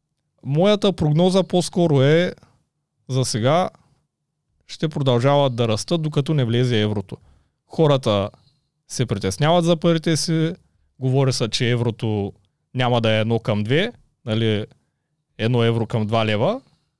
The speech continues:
приблизително, а ще е едно към три. И се притесняват за техните спестявания, искат да си купят имот.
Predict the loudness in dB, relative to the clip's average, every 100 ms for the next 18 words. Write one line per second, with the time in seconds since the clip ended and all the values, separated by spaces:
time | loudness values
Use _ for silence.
0 | _ _ -6 -2 0 0 -2 -4 -6 -12
1 | _ -8 -6 0 2 4 2 2 0 2
2 | 0 0 _ _ _ _ _ _ _ _
3 | -10 -8 -6 -6 -4 -2 -2 -2 0 2
4 | 0 0 -2 -2 -2 0 -2 0 2 2
5 | 0 0 -2 0 0 -2 -4 -2 -2 0
6 | 0 0 -2